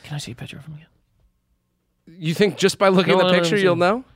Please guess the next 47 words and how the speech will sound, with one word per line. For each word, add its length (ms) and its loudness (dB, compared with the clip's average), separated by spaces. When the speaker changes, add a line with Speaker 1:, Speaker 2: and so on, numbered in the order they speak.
Speaker 1:
Look, 160 -2
man, 160 0
I've 160 -2
blown 220 0
a 40 -2
lot 300 0
of 80 -4
dudes, 300 -6
a 60 -6
lot 220 -2
of 60 -10
balls 200 -6
Speaker 2:
Yeah, 160 0
Speaker 1:
in 80 -4
my 80 0
Speaker 2:
you, 80 2
Speaker 1:
head. 280 -2
Speaker 2:
<laughs> 40 -12
you 200 -4
know. 400 0
That's 300 -4
him 200 -4
with 100 -8
the 80 -6
girl. 180 -4
I'm 200 2
just 180 0
saying, 300 4
like, 260 2
the, 340 -4
the 100 -2
possibilities 920 2
are 80 2
now 240 2
endless 440 0
Speaker 1:
I 60 -2
Speaker 2:
because 240 -2
Speaker 1:
d- 60 -8
Speaker 2:
you 40 -2
don't 140 2
know 80 2
what 100 0
the 60 -10
fuck 240 0
is 80 -10
going 240 2
on. 240 0